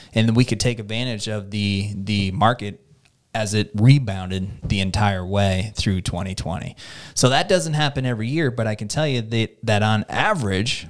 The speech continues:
market corrections, which is where the market is down between ten and twenty percent, so market corrections happen on average every year. That doesn't mean we get 'em every year, but on average. So as an example, two thousand nineteen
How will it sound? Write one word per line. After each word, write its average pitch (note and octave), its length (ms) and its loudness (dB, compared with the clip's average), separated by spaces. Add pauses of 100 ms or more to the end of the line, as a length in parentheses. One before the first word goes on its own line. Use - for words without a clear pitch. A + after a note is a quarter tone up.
market A2+ 360 2
corrections, A2+ 800 -2
which A2 220 0
is G#2+ 140 0
where G#2+ 160 6
the G2+ 80 6
market G#2 360 2
is G2+ 140 -6
down G#2+ 240 0
between G2 340 0
ten A2 200 2
and F#3+ 100 2
twenty C#3+ 260 4
percent, - 540 -4
so - 140 0
market A2+ 340 4
corrections A#2 720 2
happen G#2 640 0 (720)
on A#2+ 160 4
average A2 380 2
every F#2 180 0
year. F2+ 300 -2 (680)
That E2+ 160 -2
doesn't G#2 260 2
mean A#2+ 180 6
we B2+ 120 8
get D3+ 240 0
'em D#3 140 -4
every F#2+ 220 -6
year, F#2 120 -2
but A2+ 140 2
on B2+ 160 0
average. - 400 -6
So G2+ 160 0
as G2 160 0
an G2+ 80 -4
example, G#2 460 2
two B2 160 0
thousand A2+ 340 0
nineteen A2 520 0